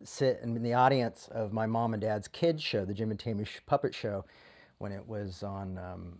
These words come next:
the C B N, I think, you know, s-, where my dad started the seven hundred Club. So, so bizarre. Um, but yeah, so we, we really got to, a-, and I just got to go back to Atlanta,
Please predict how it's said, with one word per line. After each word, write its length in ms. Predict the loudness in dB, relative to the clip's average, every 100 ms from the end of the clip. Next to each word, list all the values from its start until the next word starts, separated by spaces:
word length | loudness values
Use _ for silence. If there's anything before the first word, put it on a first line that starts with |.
| -14
the 120 | -14 -14 -20 -20 -20 -20 -20 -16
C 300 | -12 -6 -4
B 140 | -4
N, 180 | -4 -4
I 60 |
think, 280 | -6 -8 -12 -18 -12
you 120 | -8
know, 180 | -8 -8 _
s-, 100 | -20 -14
where 140 | -10 -6
my 100 | -4
dad 220 | -4 -4
started 280 | -4 -4 -4
the 60 |
seven 240 | -6 -6 -4
hundred 240 | -4 -4
Club. 280 | 0 0 0 _ _ _ _ _ _ -20 -20 _ -10
So, 420 | 4 6 8 4 -4 -20 -20 _ _ _ _ _ _ _ _ _
so 220 | 6 8
bizarre. 540 | 8 6 4 2 0 -8 -16 _ 0
Um, 580 | 6 8 8 6 0 -4
but 120 | 4
yeah, 200 | 12 12
so 160 | 12 10
we, 180 | 6 6
we 180 | 6 6
really 240 | 10 10
got 240 | 12 10 10
to, 60 |
a-, 460 | -4 -4 -4 -4 2
and 100 | 4
I 120 | 6
just 200 | 4 6
got 140 | 6 8
to 60 |
go 100 | 10
back 200 | 12 10
to 80 | 8
Atlanta, 600 | 2 4 6 6 4 4